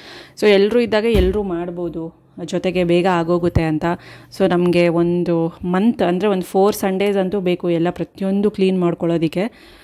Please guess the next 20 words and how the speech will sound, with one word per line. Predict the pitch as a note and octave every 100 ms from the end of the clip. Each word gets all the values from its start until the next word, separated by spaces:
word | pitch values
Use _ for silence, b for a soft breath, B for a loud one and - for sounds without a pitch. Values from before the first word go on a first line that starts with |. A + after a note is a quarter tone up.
| B B -
ಅಷ್ಟು | - - B3
ಕೆಲಸ | G#3+ G#3 G#3+ F#3+
ಇರುತ್ತೆ. | F#3 - F#3+ G3+ F3+
ಒಂದೇ | E3+ E3+ F#3+ G#3+
ಸಂಡೇಲಿ | A3+ G#3+ F#3+ G3 G3 G3 G3
ಎಲ್ಲನೂ | E3+ F3+ F#3+ G#3
ಮುಗಿಯಲ್ಲ. | F#3 D#3 F#3 F3+ E3+ B3 - B B B B B
So | - F#3+
ರೂಮ್ಗಳೇ | G3+ A3+ A3+ G#3+
ಒಂದು | A3 G#3+ F#3
ಅರ್ಧ | E3 F3+ F3
ದಿನ | F3 F#3+
ತೊಗೊಳುತ್ತೆ. | F#3+ E3+ E3+ D#3+ F3 A#3 - b b b b b b - -
So | G#3
ಹಾಗೆ | F#3 F#3+ G3+
ನಾನು, | A3 G3+ F#3+ A#3+
ಆ, | B3 - - F3+ F3 F3
ರಾತ್ರಿಗೆ | F3 F3 - F#3+
ಉಪ್ಮಾ | G#3+ F#3+ - F#3+
ಮಾಡಿದೆ. | F#3+ E3+ D#3 G3+ D4+